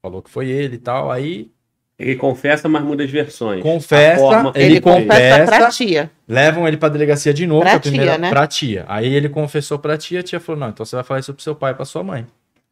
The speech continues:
Speaker 1: E aí ele fala pro pai e pra mãe, e confessa, e eles falam, "Não, então nós vamos na delegacia." E ele chega confessando na delegacia.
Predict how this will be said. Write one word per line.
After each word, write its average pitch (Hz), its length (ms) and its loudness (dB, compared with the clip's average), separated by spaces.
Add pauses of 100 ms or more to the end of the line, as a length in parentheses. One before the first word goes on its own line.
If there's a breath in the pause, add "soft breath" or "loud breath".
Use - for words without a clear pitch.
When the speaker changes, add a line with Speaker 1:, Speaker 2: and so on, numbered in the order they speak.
(260)
Speaker 1:
E 120 80 -4
aí 117 160 0
ele 151 140 -2
fala 143 360 -2
pro 120 140 -12
pai 107 200 -6
e - 20 -8
pra 107 200 -8
mãe, 107 440 -10 (840)
e 117 560 -6
confessa, 123 600 -6
e 170 40 0
eles 147 160 -2
falam, 147 180 -2
"Não, 139 100 -2
então 110 160 -6
nós 113 140 -8
vamos 127 120 -6
na 135 80 -4
delegacia." 143 680 -6 (760)
E 107 100 -4
ele 120 220 -4
chega 180 400 0
confessando 110 680 -8
na 95 120 -12
delegacia. 92 600 -16